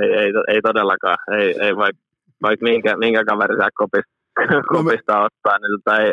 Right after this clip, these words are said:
Speaker 1: ei löydy kyllä samanlaisia.
Speaker 2: No mites tää teidän, teidän tota, Pori vastaan Turku, siellä sulla oli totta kai Kotkaniemi ja Lehkonen, niin, niin, niin teillä oli aikamoinen <laughs> tällainen veijariklubi pystyssä, niin, niin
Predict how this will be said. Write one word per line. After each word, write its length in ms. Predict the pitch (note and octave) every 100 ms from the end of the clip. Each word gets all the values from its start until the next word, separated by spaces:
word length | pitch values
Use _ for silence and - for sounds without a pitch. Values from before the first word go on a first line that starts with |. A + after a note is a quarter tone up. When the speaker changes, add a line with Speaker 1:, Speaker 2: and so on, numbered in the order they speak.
| G#2+
Speaker 1:
ei 100 | G#2+
löydy 240 | G#2+ G2+ G#2
kyllä 180 | - G#2+
samanlaisia. 560 | G#2+ G#2 G2 G2+ F#2 G#2 - _ _
Speaker 2:
No 80 | E3
mites 280 | F3+ F#3+ -
tää 180 | F#3
teidän, 340 | E3 E3 D#3 D3 C3 B2 C#3 C#3 C3+ C#3
teidän 280 | D3+ D3+ C3+
tota, 540 | C#3+ - C3+ C3 A#2+ A#2+ - D#3+
Pori 240 | D#3 D#3 C#3
vastaan 360 | B2+ C#3+ B2+
Turku, 360 | C3 C#3+ C3+ A2+
siellä 220 | A#2+ A2+
sulla 160 | A#2 A#2+
oli 60 |
totta 260 | A#2+ A#2+ A#2
kai 180 | B2 A#2
Kotkaniemi 500 | C3 - B2+ A#2 A#2
ja 60 |
Lehkonen, 440 | A#2 A#2+ B2 A#2+ G#2+
niin, 160 | G#2+
niin, 220 | A2 A2 - - - _
niin 260 | B2 B2 A2+
teillä 200 | C3+ C3+
oli 100 | C#3
aikamoinen 680 | D3 C#3+ B2+ B2+ A#2+ A2+ - - -
<laughs> 320 | A#2+ C#3+ A#2 D#3+
tällainen 360 | D3+ - D3+
veijariklubi 760 | D3 D#3 C3+ B2+ A2+ B2+ B2 B2+
pystyssä, 520 | B2 B2 B2 B2 A2
niin, 180 | A2+ A2
niin 140 | A2+